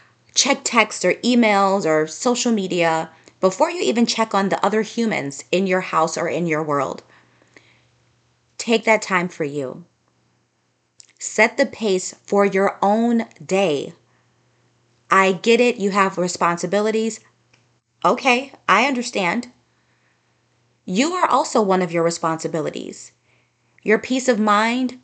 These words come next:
your overall health, your well-being, your sanity, that is all you. And so if you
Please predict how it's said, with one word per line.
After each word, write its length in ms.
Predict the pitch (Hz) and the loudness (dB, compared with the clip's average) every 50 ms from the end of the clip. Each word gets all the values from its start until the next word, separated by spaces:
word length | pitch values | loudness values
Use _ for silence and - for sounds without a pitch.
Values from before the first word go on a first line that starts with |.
| _ | _
your 240 | - 170 196 208 - | -4 0 0 2 2
overall 440 | - 202 208 202 220 214 202 196 196 | 2 0 2 2 2 4 4 4 4
health, 420 | 190 165 175 196 196 226 240 - - | 2 0 -2 -2 -2 -2 -2 -4 -2
your 160 | 175 196 190 | -2 0 0
well-being, 840 | 180 180 202 208 214 170 147 180 180 190 202 226 247 262 254 - - _ _ _ _ _ _ _ _ _ _ _ _ _ _ | 0 0 0 0 0 0 -2 -4 -2 -2 -2 -2 -2 -4 -4 -8 -14 _ _ _ _ _ _ _ _ _ _ _ _ _ _
your 160 | - 165 190 202 | -2 0 0 0
sanity, 640 | 196 - - 185 185 196 208 214 262 277 302 311 - _ _ _ | 0 -2 -2 -2 -2 -2 -2 -2 -4 -6 -8 -10 -14 _ _ _
that 240 | 180 180 208 214 247 | 2 4 4 4 4
is 140 | 320 302 311 | 2 0 0
all 360 | 302 285 285 262 247 233 - | 2 2 2 0 -2 -4 -6
you. 380 | 165 160 180 147 123 - - - _ _ _ _ _ _ _ _ _ _ _ _ _ _ _ _ _ _ _ _ _ _ _ _ _ _ _ _ _ - | -6 -4 -2 -2 -2 -4 -8 -12 _ _ _ _ _ _ _ _ _ _ _ _ _ _ _ _ _ _ _ _ _ _ _ _ _ _ _ _ _ 0
And 140 | 214 233 233 | 0 0 2
so 540 | - 254 233 220 208 202 196 - - - _ _ _ _ | 2 4 4 4 4 4 2 -2 -4 -8 _ _ _ _
if 240 | - 196 190 - - | -4 -4 -4 -4 -4
you 240 | 185 233 269 294 | -2 -2 -2 -2